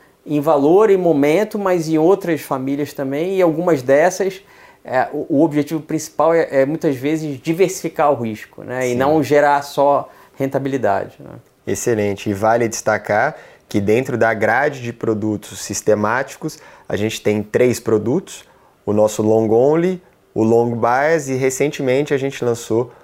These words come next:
Speaker 2: o long and short. Então também pra cada um dos mandatos, a gente adequa as estratégias pra fazer com que eles respeitem aquilo que a gente busca do ponto de vista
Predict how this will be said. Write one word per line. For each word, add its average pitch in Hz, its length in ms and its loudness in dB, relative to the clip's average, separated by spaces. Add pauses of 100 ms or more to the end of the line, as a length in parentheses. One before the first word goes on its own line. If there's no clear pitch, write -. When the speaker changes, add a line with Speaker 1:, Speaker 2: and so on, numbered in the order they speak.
(160)
Speaker 2:
o 117 80 0
long 117 260 4
and 131 80 4
short. 101 440 0
Então 101 160 -2
também 107 280 0
pra 113 180 -2
cada 120 400 0
um 113 140 0
dos 107 100 -8
mandatos, 127 560 0 (320)
a 104 120 -2
gente 113 340 -2
adequa 139 720 2 (240)
as 107 200 -2
estratégias 110 680 2
pra - 140 -6
fazer 110 300 -2
com 117 160 -4
que 113 360 -4 (260)
eles 104 260 0
respeitem 120 720 0
aquilo 110 320 -2
que 110 100 -10
a 110 60 0
gente 107 240 -8
busca 107 340 -4
do 104 80 -4
ponto 101 200 -4
de 98 60 -10
vista 98 380 -6